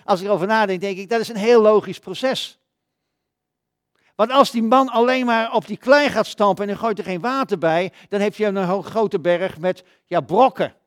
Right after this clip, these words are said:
En daar kun je niks mee. Maar het interessante is,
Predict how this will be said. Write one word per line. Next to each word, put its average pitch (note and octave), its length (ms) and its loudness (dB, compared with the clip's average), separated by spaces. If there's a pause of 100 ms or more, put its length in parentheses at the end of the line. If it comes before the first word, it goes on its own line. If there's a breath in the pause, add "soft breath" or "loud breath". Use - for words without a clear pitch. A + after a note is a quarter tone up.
(180)
En F3 120 -10
daar D#3 120 -4
kun A3+ 140 -4
je G3+ 80 2
niks G3 240 -8
mee. B2+ 180 -10 (2500)
Maar C3+ 100 -12
het D#3+ 40 -10
interessante D#3+ 580 -6
is, - 340 -12